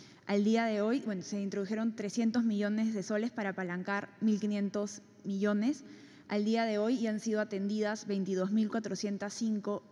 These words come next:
mipes con un desembolso de ciento ochenta y ocho millones de soles y hay una demanda que será atendida en los próximos días de setenta y un mil mipes adicionales por una demanda de ochocientos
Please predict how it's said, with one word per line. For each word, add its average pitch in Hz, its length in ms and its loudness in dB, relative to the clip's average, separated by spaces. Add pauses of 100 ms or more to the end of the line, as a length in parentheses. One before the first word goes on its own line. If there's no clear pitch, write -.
(140)
mipes 226 520 2 (440)
con 220 140 -2
un 226 100 2
desembolso 214 500 0
de 220 100 2
ciento 208 280 0
ochenta 202 320 0
y 196 80 2
ocho 202 200 -2
millones 196 400 -2
de 185 100 -4
soles 208 440 0 (360)
y 233 100 2
hay 233 120 6
una 240 200 2
demanda 214 480 0
que 202 100 -6
será 190 240 -4
atendida 208 380 -2
en 208 80 -2
los 190 80 -6
próximos 202 500 0
días 202 380 0
de 208 100 0
setenta 202 340 -2
y 190 100 2
un 202 120 0
mil 220 280 2
mipes 214 360 -2
adicionales 196 680 0
por - 180 -4
una 202 180 0
demanda 196 320 -2
de 202 100 2
ochocientos 202 760 -4